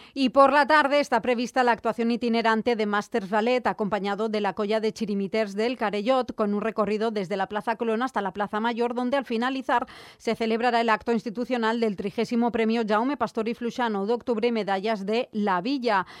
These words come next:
El premio Jaume Pastor i Fluxà se concede este año a la Fundación Comunitat Valenciana Marc i Marc, Museo Arqueológico de Alicante, por su contribución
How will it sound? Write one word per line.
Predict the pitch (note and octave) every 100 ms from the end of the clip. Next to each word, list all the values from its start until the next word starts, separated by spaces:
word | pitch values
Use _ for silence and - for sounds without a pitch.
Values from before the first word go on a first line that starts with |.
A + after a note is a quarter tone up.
| - -
El | A#3+ B3
premio | C#4 D4+ C4 C#4+
Jaume | A#3+ A#3 A#3+
Pastor | A3 - A3+
i | A3
Fluxà | - G#3+ - C#4 A#3+
se | A#3
concede | G#3+ G#3 A3+ G#3
este | A3+ A3+
año | G#3+ A#3+
a |
la | B3
Fundación | - A3 G3 - D#4
Comunitat | D#4+ A3 G3+ G3+ A3
Valenciana | B3 B3 A3+ A3+ A#3
Marc | A3+ B3+ A#3+
i |
Marc, | G#3 A3+ C4 G#3+
Museo | G3+ G#3 G#3+
Arqueológico | A3+ A#3 G#3+ - A3+ A#3+
de | G#3+ A#3+
Alicante, | C4 F#3+ A3 G#3 D4
por | B3 -
su | A#3+
contribución | G#3+ F#3+ B3+ C#4+ C4 A3+ D4